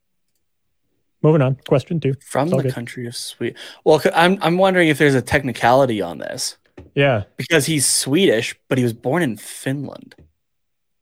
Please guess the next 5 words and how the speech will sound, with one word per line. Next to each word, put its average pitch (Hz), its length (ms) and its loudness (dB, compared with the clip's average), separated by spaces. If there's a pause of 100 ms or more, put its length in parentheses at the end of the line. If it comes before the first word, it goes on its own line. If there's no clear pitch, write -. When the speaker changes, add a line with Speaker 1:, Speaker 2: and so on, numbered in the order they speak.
(760)
Speaker 1:
Uh, 110 480 2 (300)
Speaker 2:
Sandstrom. - 560 -4
Speaker 1:
S-, - 120 -16 (320)
Sandstrom? 110 460 -8 (480)
Speaker 2:
Yeah. 127 280 -2